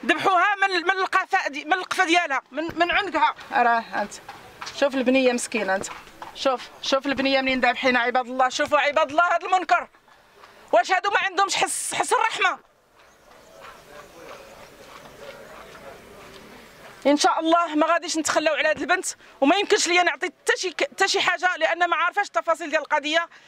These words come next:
ما عارفاش الملابسات ديالها، ولكن كندد كما كانت هاد القضيه، كما كانت هاد الدريه ما كانش خصها تس-، تضرب ولو غير ب-، ب-، ب-،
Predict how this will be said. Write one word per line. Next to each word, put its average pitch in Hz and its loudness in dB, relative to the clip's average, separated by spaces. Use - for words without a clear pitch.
ما 302 4
عارفاش 392 0
الملابسات 339 2
ديالها، 330 0
ولكن 359 2
كندد 370 0
كما 440 2
كانت 427 0
هاد 359 0
القضيه، 269 -4
كما 359 0
كانت 320 -2
هاد 285 2
الدريه 320 0
ما 311 -2
كانش 311 -2
خصها - -2
تس-، - -6
تضرب 302 0
ولو 320 2
غير 349 2
ب-، 262 -4
ب-، 247 0
ب-، 226 -4